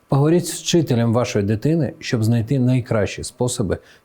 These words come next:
підтримати вашу дитину в школі. Якщо ви помітили деякі зміни в поведінці дитини, це може бути ознаками депресії. Не зволікайте та не очікуйте, що дитина переросте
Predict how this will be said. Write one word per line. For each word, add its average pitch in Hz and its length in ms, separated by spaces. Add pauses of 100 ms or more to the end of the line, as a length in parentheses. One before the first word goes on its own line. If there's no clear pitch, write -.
підтримати 110 540
вашу 90 260
дитину 98 500
в - 40
школі. 87 380 (520)
Якщо 139 340
ви 175 120
помітили 139 640 (400)
деякі 139 460
зміни 117 520 (220)
в - 80
поведінці 127 580
дитини, 113 560 (460)
це - 160
може 143 320
бути 117 300
ознаками 107 480
депресії. 95 600 (560)
Не 160 180
зволікайте 147 760 (360)
та 147 120
не 151 200
очікуйте, 139 640 (460)
що - 180
дитина 127 400
переросте 131 680